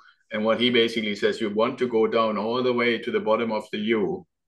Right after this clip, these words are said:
He kind of also uses, like, this idea of the eye of the needle, right? And so you go down there, and when you're really at that bottom point, then you can build up to whatever the new behavior, the new approach, the new idea,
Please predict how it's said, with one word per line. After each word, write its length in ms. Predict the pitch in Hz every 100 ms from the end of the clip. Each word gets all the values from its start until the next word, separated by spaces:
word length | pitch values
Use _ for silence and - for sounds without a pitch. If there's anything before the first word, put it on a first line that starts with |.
| _ _ _ _ _ _
He 80 | -
kind 140 | 104
of 60 | 95
also 260 | 87 85 90
uses, 400 | 90 92 90 92
like, 220 | 87 82
this 200 | 90 -
idea 360 | 90 90 92
of 180 | 92 87
the 140 | 95 -
eye 140 | 92
of 160 | 90 -
the 100 | 95
needle, 360 | 98 95 92 - - - _
right? 240 | 110 101 107
And 200 | 117 110
so 400 | 113 113 107 107
you 200 | 113 110
go 240 | 120 127 113
down 300 | 120 120 117
there, 420 | 123 127 113 104
and 120 | 110
when 140 | 110
you're 140 | 110 110
really 420 | 117 131 131 127
at 180 | 113 113
that 220 | 113 113
bottom 340 | 117 117 113 110
point, 380 | 117 110 107
then 280 | 104 117 127
you 140 | 117 107
can 260 | 113 107
build 260 | 104 101 95
up 160 | 98 98 -
to 140 | 104
whatever 360 | 98 92 101 104
the 140 | 101
new 280 | 98 107 110
behavior, 520 | 101 101 104 104 101
the 160 | 98 98
new 340 | 101 104 104 -
approach, 440 | - 104 98 98 101
the 80 |
new 240 | 101 101 -
idea, 580 | 98 95 202 190 196